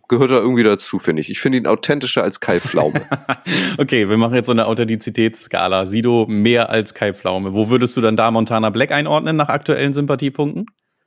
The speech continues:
Speaker 1: Ach, ich, den finde ich auch immer noch großartig. Der zieht sich so ein bisschen zurück, finde ich, ne? Es ist wirklich, er nennt sich ja selbst auch immer Papa Monte,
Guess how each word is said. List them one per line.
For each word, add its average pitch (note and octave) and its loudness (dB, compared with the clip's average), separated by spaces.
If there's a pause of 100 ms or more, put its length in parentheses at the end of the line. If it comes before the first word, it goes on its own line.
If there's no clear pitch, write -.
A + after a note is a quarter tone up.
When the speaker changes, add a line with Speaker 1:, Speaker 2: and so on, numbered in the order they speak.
(160)
Speaker 1:
Ach, - 0
ich, C3 -6
den D#3 2
finde C3 0
ich - -2
auch F#2 2
immer F2 -2
noch E2 -8
großartig. - -4
Der D#3 2
zieht - -2
sich G#3 -2
so F3+ 4
ein D#3+ 0
bisschen D#3 0
zurück, F3 -2
finde E2 -2
ich, - -10
ne? C#3+ 2
Es A#2 2
ist A#2 -4
wirklich, C3+ -2
er G2 0
nennt A#2 2
sich B2 -6
ja A#2 4
selbst A#2 2
auch B2 2
immer A#2+ 2
Papa B2 0
Monte, E3 0